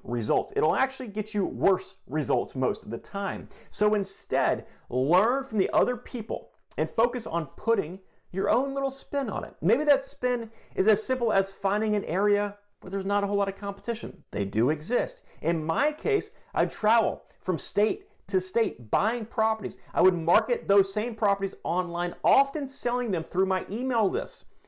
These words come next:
And then I would handle the closings in-house. While it's still not overly popular, many years ago, something like that was completely unheard of when I first started doing it. I took real estate,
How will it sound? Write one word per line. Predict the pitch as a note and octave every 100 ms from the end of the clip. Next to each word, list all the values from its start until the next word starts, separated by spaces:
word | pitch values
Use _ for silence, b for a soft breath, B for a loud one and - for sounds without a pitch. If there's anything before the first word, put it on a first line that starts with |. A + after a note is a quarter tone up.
| b
And | D3+
then | F3+
I |
would | F3 D#3 -
handle | G3 F#3+
the |
closings | F#3 - A3 G3+ G3+ F#3+ -
in-house. | F#3 F#3 - C4+ - - - b b b b b b
While | F#3+
it's | G3+
still | - C#4+ C#4+
not | B3+ -
overly | F3 G3 F3 C3+
popular, | - - B3 - C3+ C3+ - b b b b b
many | D3 G3+ D4
years | A#3+ C#4+ G#3+
ago, | F#3 F3 E3 - _ _
something | - B3+ C4 B3+
like | F#3 C3
that | G3 G#3+
was | F3+ -
completely | - A3 G3+ - - G3+ B3 - G3+ G3 -
unheard | F3 D#3+ - - B3+ C4+
of | G#2+ G#2+
when | C#3
I |
first | C#3 - C#3+ -
started | C3+ C3 C#3
doing | A#3 F#3+
it. | A2 - B B
I | - B3
took | C4 C#4+ -
real | D#3 A3+
estate, | A3 - F2